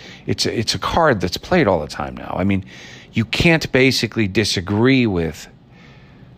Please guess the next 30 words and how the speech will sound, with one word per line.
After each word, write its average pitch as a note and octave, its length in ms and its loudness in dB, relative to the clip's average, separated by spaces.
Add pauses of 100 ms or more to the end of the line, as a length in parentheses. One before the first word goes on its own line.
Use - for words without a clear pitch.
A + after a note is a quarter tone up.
(100)
one G#2 360 2
of F#2 140 2
these F#2+ 260 2
minorities F2 840 2
or E2+ 200 -4
women E2+ 480 -2 (500)
without G2 1040 0 (320)
being G2 560 0 (300)
ch-, - 160 -2 (260)
charged G#2+ 640 2
with F#2+ 300 -2
the G2+ 60 -6
fact - 480 0
that A2 140 -4
you A#2+ 60 -2
disagree G#2 460 0
is G#2 100 0
based F2+ 340 0
on F#2 140 0
racism, G#2+ 520 0 (380)
or A2 60 2
the G2 80 4
fact F2 400 0
that G#2+ 160 -2
your A#2 80 0
disagreement G2+ 460 0
is G2 80 -2
based F#2 340 0
on G2 100 2
misogyny. A2 800 0